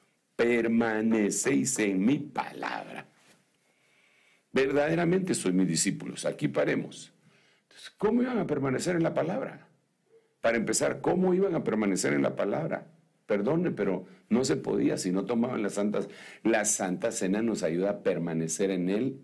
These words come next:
y que él permanezca en nosotros. Entonces, ahora, todo lo que dice San Juan ocho treinta y uno es,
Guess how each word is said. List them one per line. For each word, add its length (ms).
y 140
que 180
él 80
permanezca 580
en 100
nosotros. 640
Entonces, 460
ahora, 360
todo 260
lo 180
que 140
dice 420
San 200
Juan 180
ocho 220
treinta 300
y 40
uno 220
es, 180